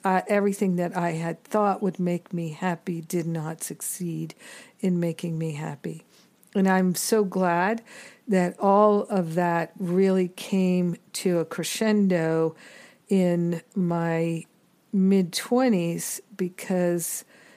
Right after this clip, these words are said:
then I could, uh, s-, start again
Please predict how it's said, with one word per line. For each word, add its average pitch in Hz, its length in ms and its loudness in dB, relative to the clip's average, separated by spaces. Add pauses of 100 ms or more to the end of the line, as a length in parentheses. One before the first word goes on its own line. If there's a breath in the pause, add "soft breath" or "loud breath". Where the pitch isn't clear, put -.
(200 soft breath)
then 196 520 4
I 180 220 0
could, 175 760 -2 (720 soft breath)
uh, 170 460 -4 (960)
s-, - 480 -8
start 220 400 2
again 226 440 -2